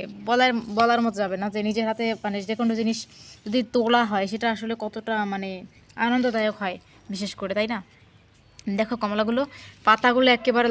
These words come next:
লাগে, লেগে আছে এটার সাথে, বেশ, আহ, দারুণ লাগতেছে আমার কাছে,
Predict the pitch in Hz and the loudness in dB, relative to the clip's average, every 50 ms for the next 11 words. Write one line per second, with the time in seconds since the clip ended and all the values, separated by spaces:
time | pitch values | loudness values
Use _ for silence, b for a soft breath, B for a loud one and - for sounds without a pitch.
0 | 226 214 214 208 226 233 233 220 214 220 226 226 247 240 233 214 202 196 202 185 | 4 4 4 4 4 2 2 2 4 4 4 6 6 6 4 4 2 -2 -4 -6
1 | - 202 180 - 202 190 180 202 208 202 - 214 202 196 185 175 196 202 208 220 | -6 -8 -10 -10 -10 -8 -6 -4 -4 -4 -4 -4 -4 -4 -2 0 0 2 2 2
2 | 226 226 220 214 208 - 196 185 - 190 185 190 185 - 185 - - | 2 0 0 0 -2 -6 -12 -10 -10 -10 -10 -10 -12 -14 -16 -18 -18